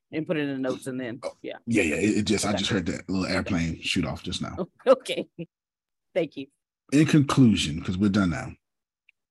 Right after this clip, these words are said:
Speaker 2: these aren't just interview questions.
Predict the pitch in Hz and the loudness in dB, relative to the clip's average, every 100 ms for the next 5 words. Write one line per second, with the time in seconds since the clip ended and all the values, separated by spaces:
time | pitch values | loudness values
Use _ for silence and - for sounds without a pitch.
0 | _ _ _ _ _ - - _ _ _ | _ _ _ _ _ -20 -20 _ _ _
1 | _ - 120 139 135 107 120 120 113 90 | _ 2 4 6 6 4 2 4 2 2
2 | 85 - - - - 101 - 90 - | -8 -10 -10 -6 -8 -10 -18 -20 -20